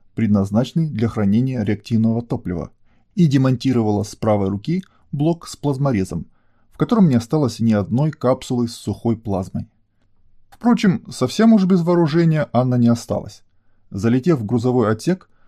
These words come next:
она обнаружила висящий в невесомости тяжёлый плазморез астронавтов, который она каким-то непостижимым образом сумела затащить на борт во время бегства. Судя по показанию на небольшой сенсорной панельке,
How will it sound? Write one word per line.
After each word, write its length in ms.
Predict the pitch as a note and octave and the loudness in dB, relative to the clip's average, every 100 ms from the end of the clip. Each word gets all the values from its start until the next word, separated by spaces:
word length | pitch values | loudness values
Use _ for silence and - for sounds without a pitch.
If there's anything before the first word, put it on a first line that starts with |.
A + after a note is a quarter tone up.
| _ _ | _ _
она 280 | F#2+ B2 A3 | -2 2 2
обнаружила 520 | D3 A2 C#3+ E3 D#3+ | 2 2 2 2 0
висящий 540 | G#2 G#2 - B2 A#2+ | 0 -4 0 -2 0
в 60 | G#2+ | -2
невесомости 760 | G2 G2+ - A#2+ E3+ E3+ - E3+ _ _ _ | 0 0 -2 0 0 -2 -8 -10 _ _ _
тяжёлый 600 | - G#3 A#2 D#3 E3 D#3 - - | -4 -2 0 0 0 -4 -8 -6
плазморез 680 | A2+ A2+ G#2 G2+ G#2 A#2+ - - | -2 2 2 2 0 -4 -10 -14
астронавтов, 680 | A#2+ - D#3 B2 - G2+ - _ _ _ _ - | -10 -4 -4 -4 -6 -12 -14 _ _ _ _ -4
который 320 | A#2+ B2+ B2 | -2 2 0
она 340 | - B2 A#2 | 0 2 2
каким-то 460 | A#2 C3 - B2+ B2+ | 2 -2 -2 0 0
непостижимым 840 | C3+ D#3 F3 - D3+ A#2+ G2+ F#2 - | 0 0 -2 -2 -2 2 2 0 -2
образом 520 | F#3 E3+ C#3 G#2+ F#2+ _ _ _ | -2 0 0 0 -2 _ _ _
сумела 460 | - B2+ B2 G#2+ | -6 0 2 2
затащить 540 | G2 G#2+ A2+ G#2+ G#2 - | 0 -2 -4 -4 -6 -2
на 140 | G2+ | -2
борт 360 | F#2 D3+ F3+ _ _ _ | 0 -2 -2 _ _ _
во 140 | G#2 G#2+ | -6 -2
время 280 | G#2+ A2+ A#2+ | 0 0 0
бегства. 500 | A#2 G2 - - - _ _ _ _ _ _ _ | -2 -4 -6 -16 -18 _ _ _ _ _ _ _
Судя 320 | - B2+ C3 | -4 0 0
по 120 | B2 | 0
показанию 600 | - B2 A#2+ B2 B2+ A#2 | -4 -2 0 0 2 2
на 100 | A2 | 2
небольшой 480 | A2+ A2 A#2+ - C3 | 2 0 -2 0 -2
сенсорной 540 | - A#2 A#2 G#2 G2 | 0 -2 -2 -4 -4
панельке, 600 | F#2+ A2 C3 G3+ - F2 | -4 -2 0 0 -2 -10